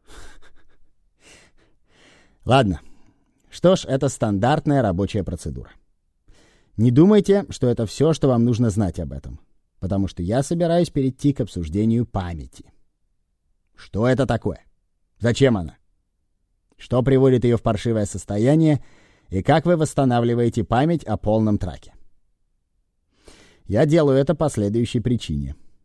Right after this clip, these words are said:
и ее вполне достаточно. Очень часто Преклир в силу каких-то своих наивных соображений настаивает, что он должен помнить весь свой трак. И лучше вам восстановить память Преклира,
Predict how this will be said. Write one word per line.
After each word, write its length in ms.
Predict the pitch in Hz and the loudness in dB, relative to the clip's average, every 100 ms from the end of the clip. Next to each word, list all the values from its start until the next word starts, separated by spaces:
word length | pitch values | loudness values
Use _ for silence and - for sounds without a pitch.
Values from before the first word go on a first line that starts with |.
| - | -10
и 80 | 85 | -4
ее 240 | 101 82 | -2 -2
вполне 480 | - 98 80 76 92 | -4 -6 -4 -4 -4
достаточно. 640 | 98 - 73 69 - - - _ _ _ _ _ _ _ _ _ _ _ - | -4 -6 -12 -12 -16 -20 -20 _ _ _ _ _ _ _ _ _ _ _ -8
Очень 340 | 156 - 170 | -6 0 0
часто 400 | - 175 175 - | 2 0 2 -2
Преклир 460 | - - 147 156 147 | -2 -2 0 0 -2
в 60 | |
силу 260 | - 104 101 | -4 -4 -4
каких-то 420 | 101 92 104 - | -4 -4 -6 -6
своих 420 | 92 98 95 92 | -6 -4 -2 -2
наивных 540 | 95 107 107 90 87 82 | -2 0 0 0 -4 -6
соображений 840 | 90 90 98 113 160 185 180 - - _ | -8 -8 -6 -2 0 0 0 -4 -14 _
настаивает, 840 | 101 120 - - 160 180 170 175 | -4 -4 -4 -2 0 0 0 -2
что 200 | 160 - | -4 -6
он 180 | 92 123 | -2 -2
должен 360 | 135 139 131 135 | -2 -2 -2 -4
помнить 480 | - 135 131 131 - | -2 0 2 0 -4
весь 300 | 82 92 - | -4 -4 -6
свой 360 | - 67 78 | -12 -10 -10
трак. 440 | - 71 65 - - _ _ _ _ - - - - - - - - _ _ _ _ - _ _ _ _ _ _ _ - | -10 -12 -12 -20 -20 _ _ _ _ -18 -16 -16 -18 -20 -20 -20 -20 _ _ _ _ -20 _ _ _ _ _ _ _ -10
И 140 | 110 | -2
лучше 380 | 127 107 120 131 | 2 2 0 0
вам 220 | 113 117 | 2 2
восстановить 600 | 113 - 120 117 95 82 | 0 0 0 2 0 -2
память 340 | - 90 80 - | -4 -2 -4 -8
Преклира, 500 | 76 - 120 135 | -10 -2 0 0